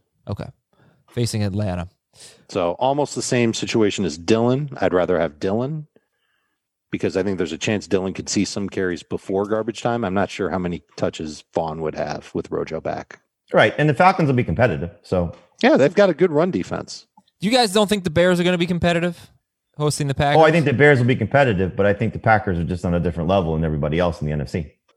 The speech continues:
Speaker 2: Everybody in Chicago has seen this movie before.
Speaker 1: Oh,
Speaker 2: Bears
Speaker 1: you
Speaker 2: need
Speaker 1: think
Speaker 2: a
Speaker 1: it'll
Speaker 2: win
Speaker 1: lose?
Speaker 2: late in the season against Green Bay, and Green Bay just puts their boot right on their throat.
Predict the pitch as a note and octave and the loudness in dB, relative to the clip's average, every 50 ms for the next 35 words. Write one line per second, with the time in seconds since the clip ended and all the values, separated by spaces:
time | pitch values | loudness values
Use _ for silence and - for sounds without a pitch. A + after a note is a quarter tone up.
0 | _ - B2 C3 C3 B2+ A#2 B2 G#2+ A2 G#2+ G2+ G2 F2+ - - - F#2+ F#2 F2+ | _ 4 6 6 6 6 6 4 4 4 2 2 0 -2 -2 -2 0 2 2 2
1 | F#2 F2+ D#2 E2+ E2 - - - F#2+ F#2 F2+ F2 F2 E2+ - - E2+ E2 D#2 D2+ | 2 2 0 0 -2 -2 -2 0 0 0 0 0 -2 -4 -6 -10 -10 -10 -8 -10
2 | D#2+ D2+ D#2+ D#2+ - - - - - - - - _ _ _ _ _ _ _ _ | -8 -8 -8 -8 -10 -12 -14 -14 -14 -18 -18 -20 _ _ _ _ _ _ _ _
3 | _ _ _ _ _ _ _ _ _ _ _ - - A2 A2 A2+ A#2 - C#3 A#2 | _ _ _ _ _ _ _ _ _ _ _ -4 0 0 0 0 0 -2 -2 0
4 | A2+ A2+ A2+ G#2+ G#2 G#2 G2+ G2 G2 G2 G2+ G2 F#2+ F#2 F#2 F#2+ G2+ G#2+ G2+ A2+ | 0 2 2 2 0 0 0 0 -2 -4 -6 -6 -4 0 0 0 0 0 -2 -4
5 | G2+ - - A2 G2+ F#2+ F2 G2 F#2+ F#2+ F#2+ G2+ F#2+ F#2+ F2+ F2+ F#2+ G2 - - | -4 -4 -4 -2 -2 -2 -2 -4 -4 -6 -8 -10 -12 -8 -6 -6 -6 -6 -6 -6
6 | - G#2 G#2 G#2+ F#2+ F#2+ E2+ E2 E2 D#2+ E2+ F2 - _ - - F#2 E2 E2 F2 | -4 -2 -2 0 0 0 -2 -2 -4 -6 -10 -14 -20 _ -12 -10 -10 -8 -6 -6
7 | F2 E2+ D#2+ F2 E2 E2 - - D#2 - - - - - - - _ _ _ - | -6 -6 -6 -6 -6 -6 -6 -6 -8 -8 -8 -10 -12 -14 -18 -18 _ _ _ -6
8 | - - - - - - E2 D#2 D2+ D2+ - _ _ _ _ _ - G#2+ G2+ G2+ | -6 -6 -6 -4 -8 -6 -6 -6 -8 -10 -14 _ _ _ _ _ -2 -2 -2 -2
9 | - _ F2+ F#2 F#2 F#2+ G2+ - - F#2 F2+ E2+ E2+ E2+ D2+ - - - - - | -4 _ -2 0 2 2 2 0 -4 -6 -6 -6 -6 -6 -8 -8 -10 -12 -12 -12